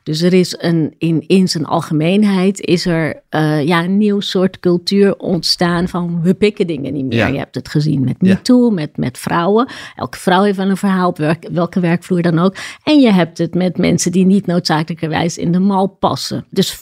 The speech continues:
Speaker 1: volgens mij kun je zo'n rapport overal maken.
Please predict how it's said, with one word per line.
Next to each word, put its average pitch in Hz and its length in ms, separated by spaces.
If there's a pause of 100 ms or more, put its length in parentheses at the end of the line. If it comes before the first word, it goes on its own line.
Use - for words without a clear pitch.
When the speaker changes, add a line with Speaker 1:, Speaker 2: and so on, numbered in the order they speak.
Speaker 1:
volgens 208 480
mij 214 340 (260)
kun 240 160
je 226 120
zo'n 208 160
rapport 202 400
overal 185 560
maken. 131 380